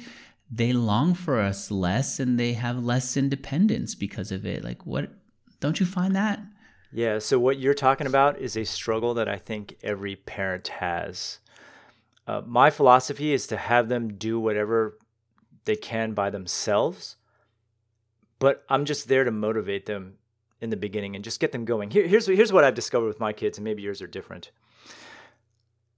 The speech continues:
Speaker 2: I need to give my kids a little push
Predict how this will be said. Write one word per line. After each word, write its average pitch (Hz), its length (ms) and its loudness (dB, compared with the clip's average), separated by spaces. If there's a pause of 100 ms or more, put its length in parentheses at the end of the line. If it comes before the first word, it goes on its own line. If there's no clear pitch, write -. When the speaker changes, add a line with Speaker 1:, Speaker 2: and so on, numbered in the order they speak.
(480)
Speaker 2:
I 139 120 10
need 196 180 4
to 180 60 0
give 151 160 2
my 135 160 4
kids 143 240 0
a 123 60 -2
little 117 200 2
push - 600 -4